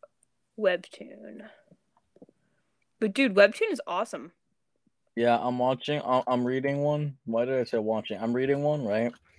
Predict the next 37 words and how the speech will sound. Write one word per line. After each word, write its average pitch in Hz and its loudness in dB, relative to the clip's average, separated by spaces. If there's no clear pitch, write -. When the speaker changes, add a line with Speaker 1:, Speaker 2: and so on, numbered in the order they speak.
Speaker 1:
Which 233 -4
Speaker 2:
And - 4
Speaker 1:
one? 160 4
Speaker 2:
it's - -14
called, - 6
it's 123 0
called 262 -4
Solo 135 6
Leveling. 107 4
Speaker 1:
Oh, 240 6
I've 208 4
heard 202 -10
of 196 -10
that 185 -12
one. 180 -14
I 220 0
highly 247 -8
recommend 240 -8
you 214 -10
read 214 -10
Waffles 190 -6
and 185 -14
Pancakes. 165 -12
It 214 -4
ended 196 -2
recently, 208 -6
but 202 0
it 185 0
was 190 -2
really 180 -2
good. 147 -2
Lots 302 6
Speaker 2:
Yeah, 240 4
Speaker 1:
of 113 4
Speaker 2:
I'm - 6
Speaker 1:
things 101 2
Speaker 2:
good. 104 4